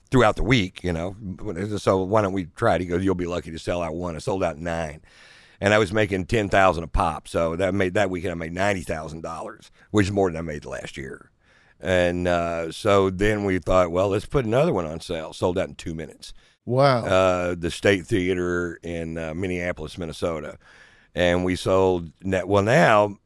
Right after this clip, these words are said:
Speaker 1: the management
Speaker 2: Two
Speaker 1: is
Speaker 2: minutes?
Speaker 1: Two minutes. Af-, two minutes after we put it on sale, you could not buy a ticket on, uh, Ticketmaster. And, uh,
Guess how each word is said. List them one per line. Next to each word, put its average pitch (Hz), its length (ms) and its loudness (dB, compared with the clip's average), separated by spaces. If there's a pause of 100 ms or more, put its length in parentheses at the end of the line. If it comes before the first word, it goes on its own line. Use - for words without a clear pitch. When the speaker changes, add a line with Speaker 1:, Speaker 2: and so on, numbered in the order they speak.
(480)
Speaker 1:
the 92 300 -2
management 117 460 4
Speaker 2:
Two 202 40 2
Speaker 1:
is 156 80 -2
Speaker 2:
minutes? 160 600 -6
Speaker 1:
Two 151 140 4
minutes. 92 300 0
Af-, 131 160 4
two 208 160 6
minutes 180 240 2
after 131 200 2
we 120 60 -2
put 117 140 -2
it 110 60 -4
on 104 140 0
sale, 92 160 0
you 82 120 -2
could - 140 -2
not 90 160 -4
buy 90 140 -4
a 80 40 -4
ticket 76 400 -8
on, 80 280 -6
uh, 78 280 -8
Ticketmaster. 73 540 -14 (720)
And, 90 440 2
uh, 87 440 -2